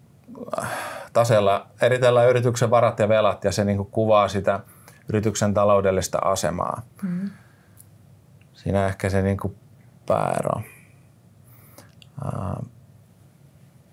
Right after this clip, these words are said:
Speaker 1: taseen, jos tasetta lähdetään tarkastelemaan, niin tietysti sitten siellä on hyvä, hyvä kiinnittää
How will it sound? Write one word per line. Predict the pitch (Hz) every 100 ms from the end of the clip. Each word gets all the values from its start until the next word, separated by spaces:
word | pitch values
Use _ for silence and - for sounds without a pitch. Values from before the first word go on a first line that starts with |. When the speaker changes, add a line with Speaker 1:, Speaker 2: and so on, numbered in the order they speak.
| -
Speaker 1:
taseen, | - 107 101 101 98 98 - - -
jos | 104
tasetta | - 107 117 113
lähdetään | 101 101 98
tarkastelemaan, | 110 120 127 117 127 117 113 107
niin | 104
tietysti | 110 107 104 -
sitten | 110 101 101
siellä | - 101
on | 98
hyvä, | 101 98 92 - _ _ _ _ - - - _ _ -
hyvä | 117 104
kiinnittää | 98 104 98 95 - 92 92 85